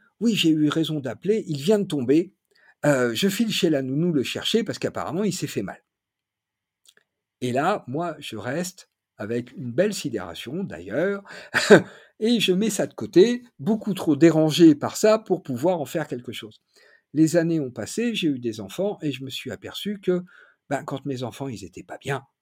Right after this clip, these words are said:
même à des kilomètres de distance, je le sentais. Et là, ça m'est revenu. C'est-à-dire qu'il y a quelque chose qui circule. Et quand on prend une famille, eh bien, quand je parle de place, c'est tout ça. Le bébé, il arrive au milieu de tout ça.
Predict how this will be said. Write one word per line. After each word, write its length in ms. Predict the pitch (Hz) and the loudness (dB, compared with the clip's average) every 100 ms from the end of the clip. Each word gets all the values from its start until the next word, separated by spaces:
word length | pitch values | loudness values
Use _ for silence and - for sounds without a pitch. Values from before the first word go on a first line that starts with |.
| _ _ _ - | _ _ _ -2
même 280 | 143 147 107 | 2 2 0
à 100 | 107 | -8
des 160 | 104 | -14
kilomètres 760 | - 175 131 113 98 101 127 101 | -6 -2 0 -2 -6 -6 -8 -8
de 80 | 85 | -14
distance, 520 | 90 - 165 165 - | -16 -6 -6 -6 -10
je 140 | 147 151 | -6 -6
le 60 | |
sentais. 380 | - 113 107 98 _ _ _ _ _ _ _ _ _ - - - | -6 -12 -14 -18 _ _ _ _ _ _ _ _ _ -20 -12 -4
Et 80 | 131 | -2
là, 140 | 151 | -2
ça 140 | - | -8
m'est 140 | 120 107 | -8 -10
revenu. 380 | 101 107 98 - - - - | -8 -10 -12 -18 -20 -20 -18
C'est-à-dire 520 | - - 214 185 226 254 | -4 2 2 2 -2 -4
qu'il 200 | 202 185 | -4 -2
y 80 | |
a 80 | 190 | -4
quelque 300 | 180 135 - | -4 -10 -8
chose 300 | - 170 120 | -6 -4 -6
qui 140 | - 110 | -10 -14
circule. 420 | - - 107 - _ _ _ - | -14 -16 -20 -20 _ _ _ -10
Et 80 | 147 | -6
quand 240 | 147 180 170 | -2 -2 -4
on 80 | |
prend 340 | 147 143 120 _ _ _ | -6 -8 -8 _ _ _
une 220 | 110 101 - | -16 -16 -16
famille, 680 | - - 98 156 247 170 98 - _ _ - | -16 -14 -6 -4 -2 -4 -8 -12 _ _ -2
eh 120 | 156 | 0
bien, 280 | 180 165 - _ _ | 2 0 -4 _ _
quand 140 | - 143 | -10 -6
je 120 | 139 | -6
parle 260 | 131 120 107 | -6 -8 -8
de 80 | |
place, 320 | 95 196 196 - | -10 -8 -8 -10
c'est 100 | 110 | -16
tout 140 | - | -10
ça. 300 | - 165 - _ _ _ | -8 -8 -12 _ _ _
Le 120 | 123 | -14
bébé, 280 | 110 117 175 | -8 -6 -4
il 200 | 240 147 | -6 -6
arrive 320 | 104 208 190 | -8 -8 -8
au 60 | 101 | -10
milieu 220 | 107 104 | -12 -14
de 40 | 98 | -14
tout 140 | - | -18
ça. 180 | - | -18